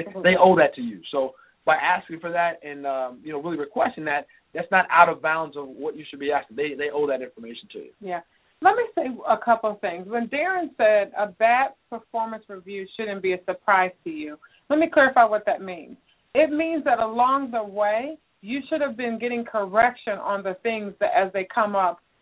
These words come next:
Speaker 1: um, over the course of your six months. I, I don't know how often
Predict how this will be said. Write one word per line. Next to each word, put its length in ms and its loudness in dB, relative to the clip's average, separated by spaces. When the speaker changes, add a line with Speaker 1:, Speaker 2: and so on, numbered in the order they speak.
Speaker 1:
um, 340 0
over 220 2
the 80 -2
course 320 -2
of 120 -6
your 200 -6
six 220 -6
months. 280 -2
I, 380 2
I 80 6
don't 80 2
know 80 -2
how 60 2
often 420 2